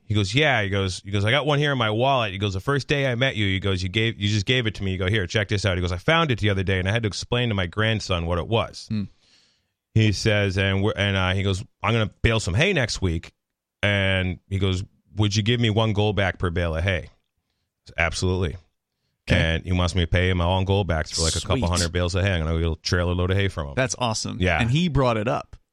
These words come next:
Speaker 1: Yeah, he totally,
Speaker 2: Yeah.
Speaker 1: well, he
Speaker 2: Yeah.
Speaker 1: said basically, he all, he says usually the first phone call, whoever he calls just buys all of his hay that he makes. He only
Speaker 2: I
Speaker 1: makes
Speaker 2: see.
Speaker 1: a couple, you know, he does, like, a eight acre field or a twelve acre field.
Speaker 2: Okay.
Speaker 1: Not big. And, um,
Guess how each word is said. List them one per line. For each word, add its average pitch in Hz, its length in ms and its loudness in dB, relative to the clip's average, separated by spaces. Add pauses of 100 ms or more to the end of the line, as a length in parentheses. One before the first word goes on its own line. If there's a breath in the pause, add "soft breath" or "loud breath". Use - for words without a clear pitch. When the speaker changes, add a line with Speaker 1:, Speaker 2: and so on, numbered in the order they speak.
Speaker 1:
Yeah, 139 180 2
he 131 100 0
totally, 151 320 4
Speaker 2:
Yeah. 131 60 -4
Speaker 1:
well, 135 140 4
he 143 120 0
Speaker 2:
Yeah. 139 60 2
Speaker 1:
said 165 280 0
basically, 131 580 0 (100)
he - 220 -4
all, 131 300 2
he 107 280 -2
says 107 220 0
usually 151 260 2
the 113 80 0
first 127 320 -2
phone 110 240 0
call, 92 380 0
whoever 101 360 0
he 101 80 0
calls 90 320 0
just 87 160 -4
buys 87 300 0
all 85 180 0
of 82 60 -4
his 82 120 -6
hay 87 180 0
that 82 100 -2
he 82 60 -4
makes. 78 240 -6
He 127 100 0
only 151 160 2
Speaker 2:
I - 20 2
Speaker 1:
makes 110 220 2
Speaker 2:
see. 101 120 -10
Speaker 1:
a 95 40 -6
couple, 95 400 0
you 92 80 -4
know, 90 80 0
he 87 40 -2
does, 98 200 -2
like, 92 120 0
a 78 120 -4 (240)
eight 95 140 2
acre 92 220 0
field 87 300 -4
or 73 60 -8
a - 20 -14
twelve 85 260 -4
acre 82 200 -4
field. 69 220 -4
Speaker 2:
Okay. - 140 -2
Speaker 1:
Not - 180 0
big. 73 180 -4 (520 soft breath)
And, 92 380 4
um, 80 360 0